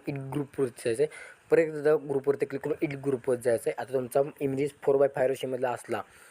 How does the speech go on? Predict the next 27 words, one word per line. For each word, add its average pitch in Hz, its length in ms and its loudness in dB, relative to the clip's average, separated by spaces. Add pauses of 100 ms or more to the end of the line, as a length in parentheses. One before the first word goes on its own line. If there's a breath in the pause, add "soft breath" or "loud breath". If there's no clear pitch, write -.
(380 loud breath)
तर, 131 300 6
अ, 131 40 4
चालतंय. 127 500 2
ओके, - 220 -4 (440)
किंवा 135 200 4
तुम्ही 143 320 2 (580 loud breath)
इथं 120 160 -2
अशा 117 180 -2
प्रकारे 127 240 0 (320 loud breath)
फोर 131 140 2
बाय 131 200 6
फाय 135 140 4
रेशोमधला 127 420 -2
असेल 120 200 -8
तर 135 40 0
अशा 127 200 -4
प्रकारे 127 180 -8
खाली 120 180 -2
घ्या 131 160 -4 (300 loud breath)
आणि 110 140 -10
तुमचा 120 240 0
जर 127 180 2
नसला 127 480 -2
तर - 120 -2
डिलीट 120 280 -2
मारा. 120 280 -2
ह्यो 117 160 -8